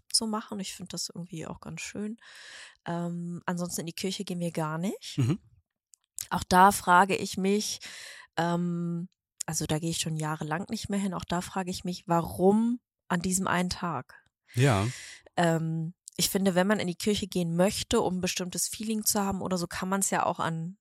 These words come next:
Speaker 1: anderen Tagen. Warum geht man dann zum Beispiel nicht Ostern oder, ähm, weiß ich nicht, gibt ja tausend Kirchenfeste im Jahr.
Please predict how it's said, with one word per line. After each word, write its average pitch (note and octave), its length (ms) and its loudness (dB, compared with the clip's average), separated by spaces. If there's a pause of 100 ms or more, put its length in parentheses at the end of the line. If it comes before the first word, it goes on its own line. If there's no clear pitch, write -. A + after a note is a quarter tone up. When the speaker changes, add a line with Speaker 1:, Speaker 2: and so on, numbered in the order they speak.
Speaker 1:
anderen G3+ 300 -2
Tagen. G#3+ 200 -4
Warum F3+ 140 0
geht E3+ 160 -2
man F3 100 -2
dann E3+ 120 -2
zum E3+ 120 -4
Beispiel D#3 220 -4
nicht D3+ 160 -6
Ostern G#3+ 580 -6 (260)
oder, D3+ 500 -6 (560)
ähm, D3 520 -6 (240)
weiß C#3+ 200 -10
ich E3 60 0
nicht, B2 280 -6
gibt - 140 -14
ja C3+ 80 -4
tausend E3 520 -2 (140)
Kirchenfeste D3+ 640 -2
im F2+ 160 -2
Jahr. D3 320 6